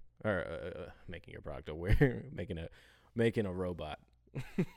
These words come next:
A lot goes into making it have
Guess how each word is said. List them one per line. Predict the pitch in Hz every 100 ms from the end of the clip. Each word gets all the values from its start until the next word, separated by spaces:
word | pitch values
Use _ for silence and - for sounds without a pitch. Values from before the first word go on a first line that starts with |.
| 220 - - - - - 147 _ 151 - _ - - _ 151 - _ - - _ _ _ _ _ _ - - 151 131 - _ - - _ _ _ - - - - -
A | 95
lot | 98 113
goes | 113 110 113
into | 113 104
making | 95 92 - 95
it | 87
have | 95